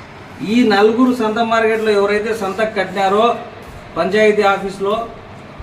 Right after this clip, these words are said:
దాంట్లో ఒకడు నాయబ్ షా అని ఉన్నాడు, ముల్లా నాయబ్ షా అనే అతను నాతో కలిశాడు. "అన్నా, నేను ఇట్లా సంత మా-," "అరే బాబు, నాకు చెప్పాల్సిన అవసరం ఏముందా, ప్రశాంతంగా చేసుకోపోండి" అని చెప్పా.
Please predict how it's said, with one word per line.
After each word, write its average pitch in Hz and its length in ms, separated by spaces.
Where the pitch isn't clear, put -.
దాంట్లో 233 360
ఒకడు 214 280
నాయబ్ 202 420
షా 226 100
అని 208 160
ఉన్నాడు, 190 220
ముల్లా 185 300
నాయబ్ 190 380
షా 190 80
అనే 185 120
అతను 202 340
నాతో 196 460
కలిశాడు. 196 420
"అన్నా, 208 180
నేను 196 320
ఇట్లా 165 160
సంత 175 260
మా-," 202 300
"అరే 202 120
బాబు, 196 420
నాకు 196 300
చెప్పాల్సిన 202 480
అవసరం 165 420
ఏముందా, 127 380
ప్రశాంతంగా 202 720
చేసుకోపోండి" 143 500
అని 123 120
చెప్పా. - 200